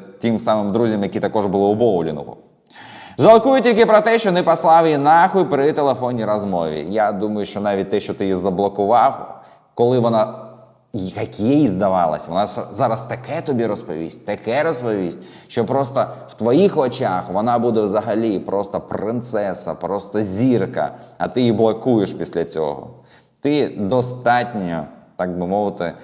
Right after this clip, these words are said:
зробив, щоб поставити її на місце. Ясно, що, о, в її світогляді нічого не зміниться, ясно, що в її способі життя нічого не зміниться, але насправді все одно ти красень.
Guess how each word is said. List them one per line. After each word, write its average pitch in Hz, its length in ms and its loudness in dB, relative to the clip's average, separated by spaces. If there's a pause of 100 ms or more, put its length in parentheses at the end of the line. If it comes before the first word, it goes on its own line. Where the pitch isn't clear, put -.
(120)
зробив, 101 360 0
щоб - 180 -6
поставити 95 540 -2
її 87 140 -2
на 82 120 -4
місце. 80 460 -8
Ясно, 135 380 0
що, 107 320 -4 (160)
о, 98 220 -4
в 95 100 -2
її 101 160 -2
світогляді 90 600 -4
нічого 85 420 -4
не 80 140 -6
зміниться, 156 500 -6 (300)
ясно, 107 340 0
що 95 220 -4
в 85 60 -4
її 92 200 -2
способі 85 500 -6
життя 80 360 -8
нічого 78 360 -8
не 78 120 -8
зміниться, 131 500 -6 (360)
але 120 600 4
насправді 113 560 0
все 113 240 -2
одно 110 240 -2
ти - 120 -4
красень. - 480 -6